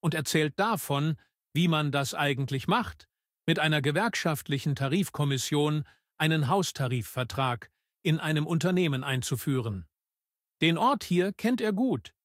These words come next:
Schließlich war das Tagungshaus der I G B C E eine Art Hauptquartier hin auf dem Weg zu mehr Mitbestimmung beim nahen Produktionsstandort von Okta Pharma in Springe,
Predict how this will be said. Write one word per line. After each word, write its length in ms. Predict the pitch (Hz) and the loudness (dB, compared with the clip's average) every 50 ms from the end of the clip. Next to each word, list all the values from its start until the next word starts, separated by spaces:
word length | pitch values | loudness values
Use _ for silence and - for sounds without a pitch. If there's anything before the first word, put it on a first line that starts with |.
| _ _ _ | _ _ _
Schließlich 560 | - - - 190 214 180 - 170 180 170 - 147 | -6 0 2 2 2 2 2 2 0 0 0 0
war 160 | 147 151 156 | 0 0 2
das 220 | 147 143 131 - | 0 -2 -2 -4
Tagungshaus 840 | - - 143 147 160 160 156 156 156 139 - - 143 147 151 143 - | -2 0 0 2 2 2 2 0 0 -2 -2 -2 -2 0 0 -2 -2
der 280 | - 147 139 139 - - | 0 0 0 0 -2 -2
I 160 | 202 196 196 | 0 0 2
G 120 | 151 170 151 | 2 2 2
B 180 | 135 147 139 | 2 0 -2
C 280 | 117 - - 143 139 139 | -2 -4 -2 -2 -2 -2
E 360 | - 180 151 147 147 151 160 - - _ _ _ _ _ - | -2 0 0 2 2 0 -2 -4 -12 _ _ _ _ _ -2
eine 220 | 139 143 151 143 | 0 0 2 2
Art 280 | 139 135 135 127 - - | 2 0 0 -2 0 0
Hauptquartier 960 | 180 214 - - - - - 139 127 120 - - 147 139 139 139 143 139 - _ _ _ - | 0 0 0 -4 -10 -4 -2 -2 -2 -2 -4 -4 -2 0 0 0 0 -2 -4 _ _ _ 0
hin 260 | - 165 190 190 202 | 2 4 4 4 2
auf 220 | 190 - 135 120 - | 0 -2 -4 -4 -4
dem 220 | - 123 117 113 | -4 -4 -2 0
Weg 280 | 120 160 175 170 - - | 0 0 0 -2 -4 -8
zu 160 | - - 135 | -4 -4 -2
mehr 180 | 123 120 120 110 | -2 -2 -2 0
Mitbestimmung 880 | 113 165 196 - - 185 170 - - - 160 160 160 156 160 165 160 _ _ _ _ _ - | 0 0 0 0 0 -2 -2 -2 0 0 2 2 2 2 0 -2 -4 _ _ _ _ _ 0
beim 220 | - 139 131 131 | 0 2 2 2
nahen 320 | 135 135 139 151 156 147 135 | 2 2 2 0 0 -2 -2
Produktionsstandort 1200 | - 135 139 123 117 - - - 165 190 196 - - - - 147 143 147 135 - 143 143 147 - | -4 -4 -4 -4 -4 -6 -2 0 0 0 0 -2 -4 -4 -2 -2 -2 -2 -2 -2 -2 -2 -2 -2
von 200 | - - 120 113 - | -4 -6 -6 -2 0
Okta 300 | 156 143 - - 139 117 | -2 -2 0 -2 -4 -2
Pharma 360 | - - 135 135 135 135 131 | 0 0 0 2 2 0 -2
in 160 | 127 123 120 | -2 -4 -6
Springe, 540 | - - - - 135 147 139 143 139 135 123 | -6 -8 -4 -2 0 2 2 2 0 -2 -4